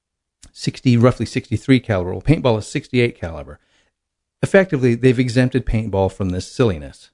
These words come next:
right? Now, in the, um, in the Senate's own analysis of this bill, it's, it, it, it talks about exclusion of paintball guns. It says, "The provision of this bill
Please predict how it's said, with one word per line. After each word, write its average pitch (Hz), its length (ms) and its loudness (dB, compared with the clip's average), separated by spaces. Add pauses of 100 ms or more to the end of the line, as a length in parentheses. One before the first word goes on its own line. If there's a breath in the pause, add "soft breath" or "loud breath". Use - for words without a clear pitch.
right? 92 300 -8 (1120)
Now, 117 320 4
in 135 200 6
the, 123 300 4
um, 101 480 -2 (840)
in 120 80 4
the 113 60 6
Senate's 202 520 2
own 165 320 0
analysis 147 720 2
of 113 200 -6
this 120 220 -2
bill, 120 480 -2 (1500)
it's, - 280 -4
it, - 220 -4 (100)
it, 117 220 2
it 120 140 -4
talks 131 320 -2
about 107 320 0
exclusion 117 480 2
of 127 80 2
paintball 127 380 2
guns. 76 300 -16
It - 100 -20
says, 147 340 0
"The 117 60 -10
provision 170 420 4
of 196 80 0
this 190 160 0
bill 131 340 2